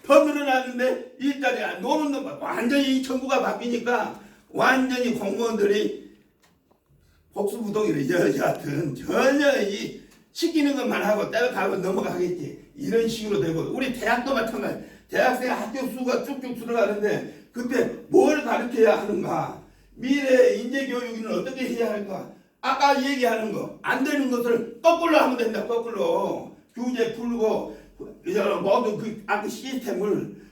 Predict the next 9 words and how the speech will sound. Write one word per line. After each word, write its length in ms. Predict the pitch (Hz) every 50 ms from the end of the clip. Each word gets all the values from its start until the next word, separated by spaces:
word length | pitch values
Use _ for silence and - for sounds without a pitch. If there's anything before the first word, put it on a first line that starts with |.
| _ _
분산해야 580 | - 226 240 240 247 240 233 226 226 220 208
하고 240 | 202 202 202 190 196 -
창조적인 580 | 240 247 277 262 254 240 220 220 214 196 -
생각을 380 | 226 226 220 233 220 208 196 -
갖도록 340 | - 196 - - 208 196 180
하고 380 | - - - - - - - - - -
실패를 480 | - 254 254 - - 240 226 233 214 -
지원하는 760 | 214 214 220 214 214 208 202 202 175 - - - - - -
투명성 720 | - 254 254 254 247 240 233 - 202 196 - - - -